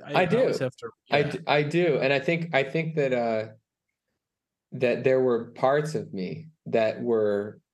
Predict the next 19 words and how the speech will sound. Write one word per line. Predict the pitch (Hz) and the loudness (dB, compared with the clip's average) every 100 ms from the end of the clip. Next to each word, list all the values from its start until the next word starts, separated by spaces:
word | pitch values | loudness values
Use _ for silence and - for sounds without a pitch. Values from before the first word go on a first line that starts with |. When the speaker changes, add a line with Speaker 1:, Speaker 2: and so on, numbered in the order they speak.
| _ | _
Speaker 2:
where | 127 127 120 | -12 -2 0
that's, | 110 117 113 - | 2 2 0 0
like, | 104 - | -4 -2
the, | 107 - | -6 -4
that | - 110 - | -2 0 0
ab-, | 113 113 - - | 0 0 -4 0
absolutely | 135 127 - 123 110 110 | 0 0 -2 -2 0 -2
fits | 107 104 107 | -2 -4 -4
the | |
description, | 98 - 98 - - | -6 -4 -6 -6 -6
man. | 92 98 | -6 -2
I | - | 0
didn't | 156 151 | 0 0
know | 123 | 0
how | 120 | -2
to | 113 | 0
fold | 113 104 | -2 -2
my | 92 | -4
clothes. | 92 117 117 117 117 | -2 0 0 0 -4